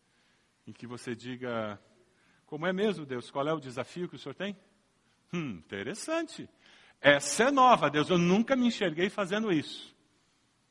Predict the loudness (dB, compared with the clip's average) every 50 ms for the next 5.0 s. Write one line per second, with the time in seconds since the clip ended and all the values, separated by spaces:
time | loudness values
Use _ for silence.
0 | _ _ _ _ _ _ _ -8 -6 0 4 4 6 6 4 2 -2 -12 -4 2
1 | 6 6 8 8 6 4 2 -8 -20 -20 -20 _ _ _ _ _ _ _ _ _
2 | _ _ -16 -16 -12 -10 -4 -2 -2 -2 -2 -2 -4 -4 -4 -6 -8 -10 -6 -6
3 | -6 -4 0 2 4 4 4 2 -2 -6 -10 -10 -10 -10 -10 -4 2 2 2 2
4 | 2 -4 -4 -4 -6 -6 -6 -6 -8 -10 -8 -8 -8 -4 -4 -4 -4 -6 -10